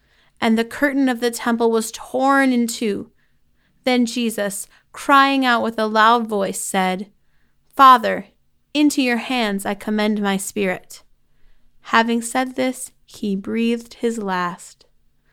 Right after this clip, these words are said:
When the centurion saw what had taken place,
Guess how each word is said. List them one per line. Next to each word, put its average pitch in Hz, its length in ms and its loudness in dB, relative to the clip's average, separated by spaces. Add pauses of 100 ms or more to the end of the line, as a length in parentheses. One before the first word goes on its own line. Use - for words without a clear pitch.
(1160)
When 233 180 4
the 262 60 2
centurion 247 840 -2
saw 220 460 0
what 208 180 -2
had 220 160 -6
taken 247 400 -4
place, - 520 -6